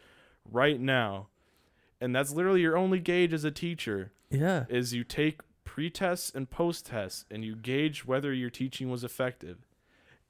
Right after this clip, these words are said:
Speaker 1: And I could tell in that forty minutes that they were better than they were before the forty minutes.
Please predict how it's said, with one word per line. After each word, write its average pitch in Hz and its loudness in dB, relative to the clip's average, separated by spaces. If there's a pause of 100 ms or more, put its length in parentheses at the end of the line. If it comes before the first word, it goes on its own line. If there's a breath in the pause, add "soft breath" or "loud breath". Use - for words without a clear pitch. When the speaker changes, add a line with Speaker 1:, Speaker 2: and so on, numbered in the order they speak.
Speaker 1:
And 113 -2
I 147 4
could 165 -6
tell 151 -2
in 120 -8
that 120 -6
forty 160 -4
minutes 156 -6 (600)
that 107 -8
they 135 2
were 143 0
better 143 0
than 135 -2
they 131 0
were 127 -2 (560)
before 131 -2
the 120 -4
forty 123 -2
minutes. 110 -8